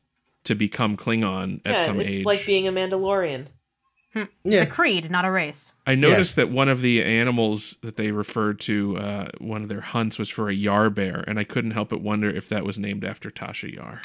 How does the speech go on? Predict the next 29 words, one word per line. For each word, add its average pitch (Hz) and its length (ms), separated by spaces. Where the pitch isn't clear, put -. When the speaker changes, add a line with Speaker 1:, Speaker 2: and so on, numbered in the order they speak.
Speaker 3:
Aw, 180 880
Speaker 4:
<laughs> - 60
Speaker 3:
probably 269 260
Speaker 1:
Like 156 100
Speaker 3:
not. 185 140
None 220 160
of, - 140
oh, 240 160
<coughs> - 40
only 277 420
Worf. 196 380
Well, 320 240
yeah, 330 220
that's 226 180
a 262 80
Speaker 4:
Yeah. 170 200
Speaker 1:
I 127 80
was - 100
gonna 190 140
say, - 20
Speaker 3:
Worf 110 80
knew, 117 120
Speaker 1:
Worf, 135 140
if 117 200
Speaker 3:
knew 131 80
Speaker 1:
Worf 151 180
Speaker 3:
Yar. 156 60
Speaker 1:
is 131 100
like, 123 340